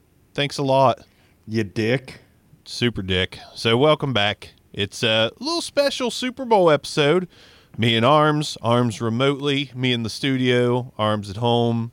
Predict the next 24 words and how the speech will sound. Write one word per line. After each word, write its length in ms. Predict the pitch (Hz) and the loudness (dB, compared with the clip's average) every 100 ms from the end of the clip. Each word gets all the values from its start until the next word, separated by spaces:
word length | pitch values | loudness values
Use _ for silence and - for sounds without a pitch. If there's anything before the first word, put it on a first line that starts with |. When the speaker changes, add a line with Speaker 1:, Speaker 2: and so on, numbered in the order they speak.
| _ | _
Speaker 1:
sitting 260 | - 117 101 | -6 -6 -2
on 180 | 107 98 | -4 -4
the 60 | |
couch 480 | - 113 107 107 - | -4 0 0 0 -4
or 60 | 87 | -10
the 140 | 87 | -10
chair. 500 | - 110 101 104 98 | -6 -2 0 -2 0
I 40 | |
don't 160 | 110 92 | -2 -2
know 100 | 87 | -8
where 100 | 87 | -10
you're 60 | - | -10
sitting. 320 | - 92 90 | -8 -6 -4
I 100 | 107 | -4
can't 300 | - 90 - | -6 -10 -10
see 160 | - | -12
you. 160 | 90 90 - _ _ _ _ _ _ _ _ _ _ _ - | -8 -10 -12 _ _ _ _ _ _ _ _ _ _ _ -6
Speaker 2:
Um, 540 | 123 120 117 110 107 - | 0 2 2 0 -4 -6
it's 240 | 123 117 | -6 -6
casting 360 | - 127 113 107 | -4 -2 -2 -6
couch, 300 | 101 104 104 | -8 -8 -6
actually. 320 | 104 - 110 - _ - | -10 -8 -12 -14 _ -4
Speaker 1:
Ooh. 560 | 117 285 311 123 104 - - - | -2 0 -2 -2 -4 -4 -8 0
<laughs> 1400 | 160 202 311 254 202 127 127 120 - 110 82 87 98 98 | 0 2 0 -2 -2 -4 -6 -8 -6 -8 -8 -10 -10 -10